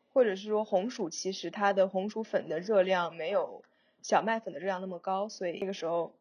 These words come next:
为了充饥什么就把它们拌在一起。然后就是我小的时候，我，我还是蛮喜欢吃的，因为有甜味儿，但是我奶奶就会觉得那个东西让她想起了曾经的饥饿年代，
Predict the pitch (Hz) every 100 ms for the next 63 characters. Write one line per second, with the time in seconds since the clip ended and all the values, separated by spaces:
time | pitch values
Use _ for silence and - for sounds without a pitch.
0 | _ - 208 180 - 202 190 190 190 190
1 | - 165 175 160 170 170 156 151 - -
2 | - - _ _ _ - - _ _ _
3 | _ _ 202 202 202 190 - _ - 214
4 | 202 196 185 180 202 175 180 170 175 170
5 | - - 180 165 180 185 175 - - 190
6 | 190 190 185 160 - 170 - 180 165 139
7 | 190 185 165 160 185 202 - - - 190
8 | 180 180 156 147 - _ - - - 175
9 | 151 185 185 165 175 180 180 165 175 180
10 | 180 175 160 190 - 120 120 - 170 165
11 | 185 185 175 147 123 - _ - 208 202
12 | 190 147 101 101 147 123 98